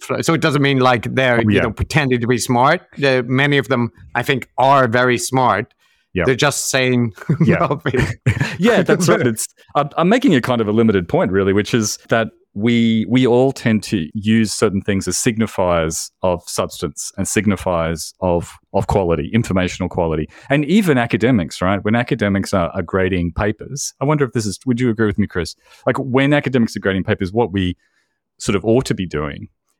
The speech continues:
Speaker 2: is, sure, style is important, but what we ought to be doing is really focusing on the substance of what's being written. But if you can imagine an academic who's grading their thirty-seventh paper,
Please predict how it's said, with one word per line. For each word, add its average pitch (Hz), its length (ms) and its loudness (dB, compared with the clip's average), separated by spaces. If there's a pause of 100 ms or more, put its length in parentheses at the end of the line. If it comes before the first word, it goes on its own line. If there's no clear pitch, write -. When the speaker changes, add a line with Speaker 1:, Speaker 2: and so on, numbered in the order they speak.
(120)
Speaker 2:
is, 104 460 0
sure, 160 440 0
style 98 380 0
is 82 80 -4
important, 90 560 0 (440)
but 107 280 -2 (320)
what 135 100 2
we 117 80 2
ought 135 120 4
to 143 60 2
be 113 80 2
doing 92 260 0
is 92 180 -6
really 87 500 0
focusing 90 640 -4 (100)
on 90 100 0
the 87 60 -2
substance 87 560 -6
of 82 100 -2
what's 90 180 -2
being 85 180 -4
written. 87 360 -4
But 104 100 0
if 104 60 -2
you 117 60 0
can 139 100 0
imagine 135 320 2
an - 20 4
academic 92 440 0
who's 87 120 -4
grading 87 320 0
their 82 120 -4
thirty-seventh 92 800 -2
paper, 85 340 -2